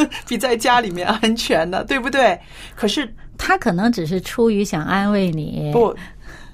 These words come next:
Speaker 1: 但是呢，从这一点上呢，我看到就是说，这个人的，呃，支持别人的能力和安慰的能力
Speaker 2: 有限。嗯。
Speaker 1: 有限。那另外一个朋友呢，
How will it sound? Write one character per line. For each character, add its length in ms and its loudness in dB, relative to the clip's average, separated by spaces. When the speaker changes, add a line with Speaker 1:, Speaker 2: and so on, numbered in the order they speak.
Speaker 1:
但 160 2
是 180 0
呢， 120 0
从 280 -4
这 220 0
一 140 -4
点 220 -4
上 280 -4
呢， 140 -8
我 60 -4
看 300 -4
到 200 -2
就 120 -8
是 80 -8
说， 160 -2
这 180 4
个 120 0
人 400 -2
的， 280 0
呃， 320 -8
支 200 2
持 240 -4
别 220 -2
人 300 -4
的 260 -2
能 240 2
力 320 0
和 160 -4
安 220 2
慰 140 2
的 120 -2
能 320 -4
力 280 -2
Speaker 2:
有 160 0
限。 240 -6
嗯。 20 -2
Speaker 1:
有 180 6
限。 380 0
那 120 4
另 220 8
外 160 4
一 140 -2
个 100 4
朋 320 -2
友 180 2
呢， 260 -4